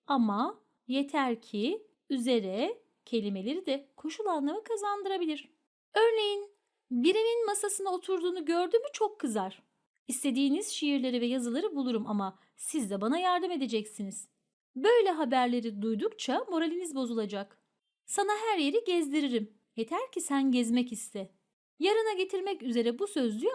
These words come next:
alabilirsin. "Buraya gelip sizinle görüşünce işin zorluğunu anlar." cümleleri koşul anlamı taşır. İki yargının olduğu bazı cümlelerde herhangi bir ek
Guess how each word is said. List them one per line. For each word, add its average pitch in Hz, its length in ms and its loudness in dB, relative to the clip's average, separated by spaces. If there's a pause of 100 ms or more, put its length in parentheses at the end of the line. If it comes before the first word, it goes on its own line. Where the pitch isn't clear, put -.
alabilirsin. 277 600 -2 (640)
"Buraya 440 320 4
gelip 240 340 0
sizinle 381 400 -2
görüşünce 247 560 -2
işin 359 300 -6
zorluğunu 254 500 0
anlar." 294 540 0 (420)
cümleleri 233 560 0 (320)
koşul 381 300 -4
anlamı 214 400 0
taşır. - 500 -16 (400)
İki 320 320 -4
yargının 277 480 4
olduğu 208 480 0
bazı 349 360 0
cümlelerde 208 600 0
herhangi 285 640 -6
bir 269 240 -4
ek 269 280 -6